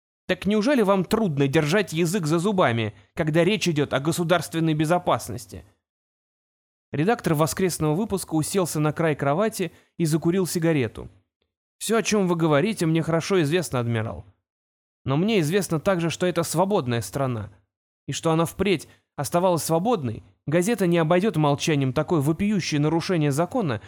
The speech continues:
как обыск и конфискация документов без предъявления ордера". Адмирал сказал: "Поверьте моему слову офицера, что вы сослужите стране плохую службу, если поместите в газету отчёт об этом событии".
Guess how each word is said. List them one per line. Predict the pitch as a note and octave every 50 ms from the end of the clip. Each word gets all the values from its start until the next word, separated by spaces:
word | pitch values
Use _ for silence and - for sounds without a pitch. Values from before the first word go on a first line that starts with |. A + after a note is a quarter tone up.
| - -
как | - E3+ D#3 - -
обыск | G3+ B3 G3+ E3 D3 - - -
и | D#3
конфискация | - F#3 E3+ D#3 G#3 G3 - - G#3 E3+ D3 - D#3 D3
документов | C#3+ D3+ D3 F#3 G3 A3 C4 B3+ F#3+ D3 B2+ - - - _ _
без | - D3 G3 A#3+ A3+ -
предъявления | - F3 D#3+ C#3+ D3 D#3 D3 E3+ G3 F#3 F3 F3 E3+
ордера". | C3+ C#3+ C3 A2+ A2 A2 G#2 G2 F#2 E2+ - _ _ _ _ _ _ _ _ _ _ _ _ _ _ _ _ _ _ _ _ _ -
Адмирал | B2+ B2+ C3 C#3+ C#3+ D3+ D3 C#3+
сказал: | - - D#3+ C#3 B2+ B2 A2+ G#2 - - - _ _ _ _ _ _ _ _ _ _ _ _ _ _ _
"Поверьте | - D#3 G#3+ B3+ D4+ B3 G3+ - A3+
моему | G#3 G3+ G3+ G3 G3
слову | F#3 - - A3 A3 F#3+ F#3
офицера, | E3 D3+ - F3+ D#3+ - - C3 A#2 A2+ G#2 D#2+ - _ _ _ _ _ _ _ _
что | - - - G#3
вы | G#3 G#3+ G#3
сослужите | - G#3+ G3+ - - C4+ B3+ A3 G#3+ G3+ F3
стране | D#3+ - - F3+ G3 A3 A#3+ A3
плохую | D#3+ - F#3 G#3 G3+ - - A#3+ A3 G3+
службу, | - - A#3+ A#3 F3 C3+ A#2+ A2 G#2 G2+ - - _ _ -
если | - D#3+ E3+ - - F3
поместите | D#3+ - E3+ F3+ F#3+ F3+ - G3+ F3+ C#3+ D#3
в | D3+ D3+
газету | D#3+ F3+ F#3 G#3 B3+ B3 - D#3
отчёт | D3 - - - A3 F#3+ -
об | F3+ E3+
этом | F#3 F3 - F3 D3+
событии". | - F3+ E3 C#3 A#2 G2+ F2+ - - - - -